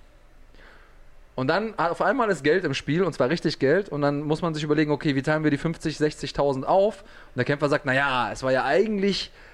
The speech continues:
äh, die Rede von, äh, dreißig Prozent von der Gage, nicht vom Bonus.“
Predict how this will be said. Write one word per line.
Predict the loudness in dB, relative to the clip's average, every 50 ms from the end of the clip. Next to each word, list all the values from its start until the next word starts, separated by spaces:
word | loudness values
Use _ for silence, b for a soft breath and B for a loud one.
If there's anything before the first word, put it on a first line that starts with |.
| B B B B
äh, | 2 4 4 6 6 4 4
die | 2 0
Rede | 2 4 6 6 6 6 4 2
von, | 2 0 0 0 0 0 0 -2 -4 -2 0 2
äh, | 2 4 2 2
dreißig | 2 0 -2 -2 -2
Prozent | -4 -4 -4 -2 -2
von | 0 0
der | 0 0
Gage, | 0 0 0 2 0 0 0 -2 -4 -4
nicht | -4 -4 -4 -2
vom | -2 0 2
Bonus.“ | 2 2 2 0 -2 -6 -10 -14 -18